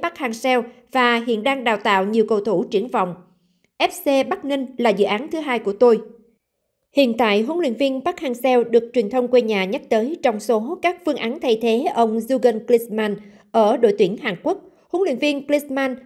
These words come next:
vừa bị sa thải cách đây ít ngày sau khi đội tuyển xứ Kim Chi không thành công ở asean Cup hai nghìn không trăm hai mươi ba. Trước đó, ông Park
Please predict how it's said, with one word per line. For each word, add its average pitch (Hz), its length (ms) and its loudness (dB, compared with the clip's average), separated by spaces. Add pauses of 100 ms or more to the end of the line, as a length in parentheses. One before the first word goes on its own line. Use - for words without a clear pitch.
vừa 240 200 6
bị 220 140 4
sa 254 160 -6
thải 226 320 -4
cách 349 200 -8
đây 233 140 2
ít - 220 -6
ngày 202 400 -2
sau 285 140 0
khi 285 140 0
đội 220 200 4
tuyển 196 220 2
xứ - 160 0
Kim 247 280 -4
Chi 254 220 0
không 294 180 -6
thành 208 200 -4
công 240 300 2
ở 202 300 2
asean 240 500 0
Cup 381 200 -2
hai 262 160 -2
nghìn 202 160 -2
không 208 200 -6
trăm 208 160 -2
hai 208 140 -4
mươi 208 100 2
ba. 196 280 2 (460)
Trước 392 160 2
đó, 269 220 4
ông 254 300 -2
Park 302 180 0